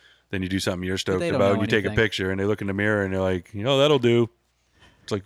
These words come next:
Speaker 1: you know, it's the best thing I've ever done. But,
Speaker 2: Yeah.
Speaker 1: you know, so it, I don't know. The, it's in the eye of the beholder too, I guess. But
Speaker 2: You know, it's good to be,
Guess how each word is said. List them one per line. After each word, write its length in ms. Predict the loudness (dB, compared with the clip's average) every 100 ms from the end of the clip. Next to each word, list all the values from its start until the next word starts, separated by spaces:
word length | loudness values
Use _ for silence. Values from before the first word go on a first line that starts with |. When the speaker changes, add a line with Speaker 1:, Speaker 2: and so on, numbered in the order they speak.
| -12 _ _ -10
Speaker 1:
you 120 | -6
know, 180 | -4 -4 _ -18
it's 80 |
the 60 | -2
best 200 | 0 0
thing 120 | -2
I've 120 | 0
ever 180 | 0 -2
done. 340 | -2 -4 -6 -4
But, 80 | -2
Speaker 2:
Yeah. 240 | 0 -2 -6 _ _ -20 _ -8
Speaker 1:
you 80 | -6
know, 180 | -6 -4
so 220 | -2 -2
it, 180 | -2 -8 -14 -10
I 60 | -8
don't 120 | -6
know. 180 | -8 -8
The, 160 | -12 -14 _ _
it's 120 | -14
in 100 | -10
the 140 | -6 -2
eye 140 | 0
of 160 | 0 -2
the 80 | -6
beholder 420 | -4 -4 -4 -8
too, 260 | -8 -10 -10
I 20 |
guess. 300 | -10 -10 -12 -14
But 180 | -18 -16 -10
Speaker 2:
You 100 | -6
know, 140 | -4 -4
it's 120 | 2
good 180 | 2 2
to 80 |
be, 320 | 2 2 2